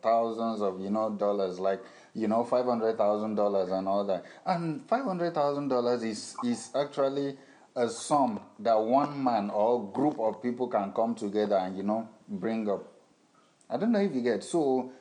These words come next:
because the market capitalization is low, eh, it now, it can now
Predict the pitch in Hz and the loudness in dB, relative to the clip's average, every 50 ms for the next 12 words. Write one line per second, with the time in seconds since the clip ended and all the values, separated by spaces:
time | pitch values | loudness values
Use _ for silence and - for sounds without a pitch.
0 | - - 127 147 156 151 190 208 - 170 156 151 165 196 214 214 220 214 214 156 | -14 -6 -2 0 0 4 4 2 2 2 -2 0 0 0 0 2 0 0 0 0
1 | 147 135 135 113 127 123 120 120 120 123 120 113 120 139 151 151 151 - 139 127 | -2 -2 0 2 2 2 4 4 4 2 2 0 0 0 0 0 0 0 0 0
2 | 117 113 110 104 104 - - 110 107 110 117 127 131 120 95 - - - - - | 0 2 0 -2 -4 -6 -6 -4 0 0 2 2 2 0 0 -2 -6 -14 -20 -20
3 | _ _ _ - _ _ - - - _ _ _ _ _ _ _ _ - 113 113 | _ _ _ -20 _ _ -20 -20 -20 _ _ _ _ _ _ _ _ -2 -2 0
4 | 120 127 127 127 - - - - - 143 143 139 151 156 170 185 202 208 175 151 | 0 0 -2 -4 -12 -18 -12 -4 -2 0 0 0 0 2 4 4 4 4 2 0
5 | - - 156 156 160 160 185 202 214 | 0 2 2 2 4 2 2 2 4